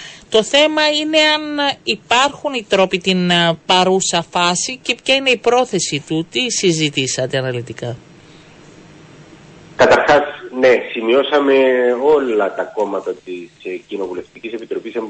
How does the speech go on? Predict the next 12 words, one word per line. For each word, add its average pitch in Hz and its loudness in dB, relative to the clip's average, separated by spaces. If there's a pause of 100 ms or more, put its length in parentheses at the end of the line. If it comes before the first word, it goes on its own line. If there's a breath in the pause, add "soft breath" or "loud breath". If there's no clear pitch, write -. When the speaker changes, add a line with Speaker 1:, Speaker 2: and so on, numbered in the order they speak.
(120)
Speaker 2:
Ενέργειας 120 0
και - -4
Εμπορίου 131 0 (520)
ως 131 -2
πολύ 127 2
θετική 139 -2
την, 113 0
ε, 104 2 (100)
έμφαση 156 2
με 135 2
την 120 2
οποία 139 2